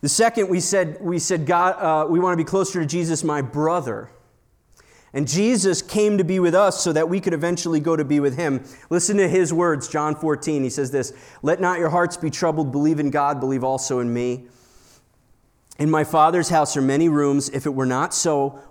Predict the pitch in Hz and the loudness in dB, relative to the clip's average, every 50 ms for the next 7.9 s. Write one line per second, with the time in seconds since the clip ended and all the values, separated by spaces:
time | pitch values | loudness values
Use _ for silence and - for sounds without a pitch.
0 | - - 131 139 151 151 156 160 156 135 - - 165 165 160 139 139 135 131 123 | -6 -2 0 2 4 4 2 2 0 -2 -2 0 0 0 0 0 0 0 0 0
1 | 127 120 139 131 131 123 135 - 143 131 127 - - 147 151 143 - - 127 104 | 2 2 2 0 0 0 -2 -2 -2 -2 -2 0 0 0 0 0 -2 -6 -4 -4
2 | 101 104 101 127 143 139 170 165 156 131 170 175 180 185 175 180 151 170 180 170 | -4 -2 -2 -2 -2 0 2 0 2 4 4 4 4 4 2 0 0 0 0 0
3 | 147 - - 180 180 190 185 - - 151 127 131 131 - 139 147 165 180 175 175 | 0 0 0 2 2 2 2 0 -2 -2 -2 -2 -2 -2 0 0 0 0 2 0
4 | 165 156 - - - 175 170 165 147 139 131 127 156 175 175 143 123 113 120 127 | 0 -2 -2 -6 -6 -4 -2 -2 -2 -2 -4 -4 -4 -2 -2 -2 -4 -4 -6 -8
5 | 131 - - - - - - _ - 143 147 151 147 147 139 139 135 135 - - | -10 -14 -20 -20 -20 -20 -20 _ -6 -4 -2 0 0 0 0 -2 -2 -4 -8 -12
6 | - - - - 180 185 202 190 - - 196 208 185 - - 180 175 160 151 147 | -12 -12 -8 -4 -2 -2 -2 -2 -4 -6 -4 -4 -4 -4 -4 -4 -2 -2 -2 -2
7 | 139 135 - - - - - 196 185 165 135 127 131 - - - - | -4 -4 -6 -6 -6 -2 -2 0 0 0 0 -2 -6 -10 -14 -20 -20